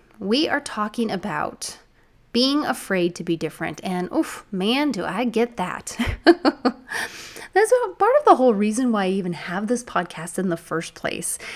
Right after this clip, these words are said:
is because I was really afraid. I really did not like,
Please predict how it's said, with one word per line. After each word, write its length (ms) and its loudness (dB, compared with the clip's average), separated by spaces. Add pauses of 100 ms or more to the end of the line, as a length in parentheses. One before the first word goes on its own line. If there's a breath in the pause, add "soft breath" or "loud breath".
(120 loud breath)
is 220 6
because 720 0 (1400 loud breath)
I 280 8
was 540 4 (360)
really 400 6
afraid. 460 -8
I 300 0
really 320 2
did 200 0
not 360 2
like, 460 -2